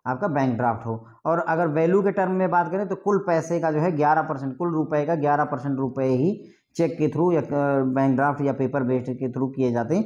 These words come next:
हैं। अब यहाँ पर ये चीज़ देखी गई है कि <clears throat> समय के साथ में, समय के साथ में जो है मतलब घट-, घटत आ रही है पेपर बेस्ड जो है इंस्ट्रूमेंट यूज़ करने में धीरे धीरे जो है घटत आ रही है, क्योंकि इलेक्ट्रॉनिक मोड जो है पेमेंट, अ, मतलब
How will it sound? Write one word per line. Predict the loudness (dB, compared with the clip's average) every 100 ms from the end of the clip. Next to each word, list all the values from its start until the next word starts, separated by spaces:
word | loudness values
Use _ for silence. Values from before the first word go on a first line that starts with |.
| -4 -18 -2
हैं। | 0 0 0
अब | 2
यहाँ | 2 2
पर | 2
ये | 2
चीज़ | 2 2
देखी | 2 2 2
गई | 4
है | 4 2
कि | 0 0 -6 _ -20 -8 0
<clears throat> |
समय | 2 2 2 2 2
के | 2
साथ | 2 0
में, | 0 -4 -8 -20 _ _
समय | _ 0 0
के | 0
साथ | 0 0 0
में | -2
जो | -2
है | -4 -4
मतलब | -4 -4 -6 -12 -10 -6 -2
घट-, | 0 0 -2
घटत | 0 0 0 2
आ | 2
रही | 2 2 2
है | 0 -4 -14 _ -2
पेपर | 0 0 0
बेस्ड | 2 2 0
जो | 0
है | 0 0
इंस्ट्रूमेंट | -2 0 2 2
यूज़ | 2 0
करने | 0 2
में | 2 2
धीरे | 2 2
धीरे | 2 2
जो | 2
है | 0 0
घटत | -2 -4 -4 2
आ | 2
रही | 4 2 2
है, | 0 -4 -12 _
क्योंकि | -4 0 2
इलेक्ट्रॉनिक | 4 2 2 2 2
मोड | 2 2
जो | 0
है | 0
पेमेंट, | 0 2 2 2
अ, | 0 0
मतलब | 0 0 -2 -4 -12